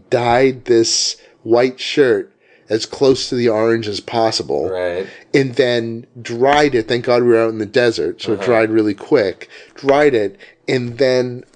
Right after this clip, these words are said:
Speaker 1: knowing I had only this much fabric to work with, hand-stitched two leggings out of it. Just as, as, you know, as long as, you know, imagine a shirt,
Speaker 2: Mm-hmm.
Speaker 1: you know, as long as that could be, I,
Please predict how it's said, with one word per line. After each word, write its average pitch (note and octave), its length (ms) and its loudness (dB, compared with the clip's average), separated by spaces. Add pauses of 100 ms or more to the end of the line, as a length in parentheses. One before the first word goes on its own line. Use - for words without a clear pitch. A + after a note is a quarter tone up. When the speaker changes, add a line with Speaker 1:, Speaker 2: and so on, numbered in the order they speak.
Speaker 1:
knowing C#3 520 2
I A#2+ 60 2
had A#2+ 140 2
only B2+ 300 0
this A#2+ 380 2
much C3 240 -4
fabric C3 480 2
to B2+ 100 0
work B2 360 2
with, G2 440 0 (580)
hand-stitched - 1600 0 (580)
two E3+ 280 2
leggings C3+ 640 2
out F2+ 180 -4
of E2+ 100 -8
it. E2+ 80 -14
Just E3 280 0
as, B2+ 240 2 (140)
as, C3+ 240 0
you D#3+ 100 2
know, A#2+ 180 2
as B2 180 2
long D3+ 360 4
as, D#3+ 140 2
you D3 80 0
know, C#3 60 2
imagine C#3+ 360 0
a C#3+ 40 -4
shirt, B2+ 580 2
Speaker 2:
Mm-hmm. G#2+ 320 -10
Speaker 1:
you D3 60 2
know, C3+ 120 4
as A#2+ 100 -2
long D3+ 300 0
as C3+ 80 -2
that C#3 220 2
could C#3+ 200 -6
be, A#2+ 380 2
I, A#2 260 0